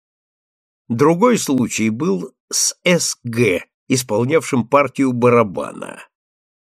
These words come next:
Замечтавшись и устав ожидать, когда дирижёр подаст ему такт, он ударил в него раньше, чем следовало. Пётр Адамович положил палочку и остановил оркестр.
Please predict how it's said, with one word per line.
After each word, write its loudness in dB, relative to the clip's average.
Замечтавшись -2
и 4
устав 2
ожидать, 0
когда -2
дирижёр 0
подаст -6
ему 0
такт, -2
он 4
ударил 0
в -8
него 0
раньше, -2
чем -4
следовало. -12
Пётр 2
Адамович 0
положил 2
палочку -2
и -4
остановил -2
оркестр. -14